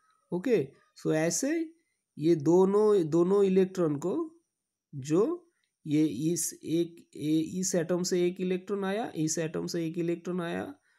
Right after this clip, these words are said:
so ये दोनों इलेक्ट्रॉन को ये दोनों हाइड्रोजन एटम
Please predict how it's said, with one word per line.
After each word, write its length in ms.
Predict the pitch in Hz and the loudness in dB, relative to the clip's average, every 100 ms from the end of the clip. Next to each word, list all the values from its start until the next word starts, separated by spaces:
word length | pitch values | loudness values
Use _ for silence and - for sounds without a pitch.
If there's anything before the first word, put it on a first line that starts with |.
| _ | _
so 140 | - 151 | -6 0
ये 180 | 165 175 | 2 2
दोनों 400 | 147 165 180 196 | 2 2 4 4
इलेक्ट्रॉन 520 | 180 175 175 160 139 | 4 2 0 -2 -2
को 400 | 156 285 392 _ _ _ _ | -2 -2 -2 _ _ _ _
ये 180 | 135 170 | 2 2
दोनों 500 | 135 151 165 190 208 | 4 2 4 4 4
हाइड्रोजन 580 | 180 180 180 185 190 180 | 4 2 2 2 2 0
एटम 520 | 170 185 226 294 | 0 -2 -2 -2